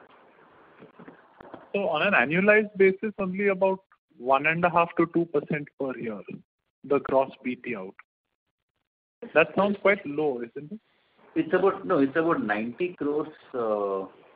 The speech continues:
Speaker 2: uh, yeah, you're right. Correct. Correct. Correct. You're right.
Speaker 1: Okay, okay. Only one and a half to two percent.
Speaker 2: Correct.
Speaker 1: And wha-, what about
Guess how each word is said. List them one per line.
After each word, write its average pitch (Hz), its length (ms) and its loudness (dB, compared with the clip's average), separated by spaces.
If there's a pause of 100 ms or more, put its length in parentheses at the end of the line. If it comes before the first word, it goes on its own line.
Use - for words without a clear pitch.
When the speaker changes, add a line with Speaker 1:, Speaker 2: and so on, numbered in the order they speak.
(580)
Speaker 2:
uh, 95 580 -4 (960)
yeah, 196 120 2
you're 202 200 4
right. 185 280 0
Correct. 226 520 -4
Correct. 185 400 -6 (460)
Correct. 214 560 -8 (500)
You're 151 140 0
right. 131 200 -2 (1600)
Speaker 1:
Okay, 170 260 6
okay. 123 180 -4
Only 135 240 -2
one 147 220 2
and 151 100 -2
a 156 60 0
half 147 140 -2
to 147 160 -8
two 127 180 -8
percent. - 340 -12 (840)
Speaker 2:
Correct. - 260 -8 (720)
Speaker 1:
And 156 220 2 (200)
wha-, 143 280 8
what 147 180 8
about 202 220 8